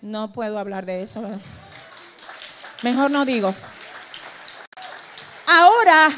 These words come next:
la nación de Israel estaba esperando un rey, pero no un rey así, que naciera en un pesebre. No, ellos querían otro tipo de rey.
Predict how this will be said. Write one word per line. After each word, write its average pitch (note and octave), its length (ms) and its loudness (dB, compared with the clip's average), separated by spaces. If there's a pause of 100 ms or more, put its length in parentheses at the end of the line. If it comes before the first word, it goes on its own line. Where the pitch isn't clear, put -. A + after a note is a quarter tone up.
la D#4+ 120 4
nación E4+ 380 0
de G#4 60 -2
Israel F#4+ 320 4
estaba E4+ 280 4
esperando E4+ 440 2
un D#4 80 -2
rey, F4 180 4
pero B3+ 220 4
no C4 160 -2
un D4+ 160 -4
rey C#4 260 -2
así, G#3+ 720 -8 (480)
que A#3 140 -4
naciera A3 340 -6
en D4 100 -6
un C#4+ 120 -6
pesebre. A#3 480 -8
No, B3+ 160 -6
ellos A#3 220 -6
querían B3+ 360 -8
otro A#3+ 300 -8
tipo A#3+ 320 -12
de G3+ 80 -6
rey. A3 240 -10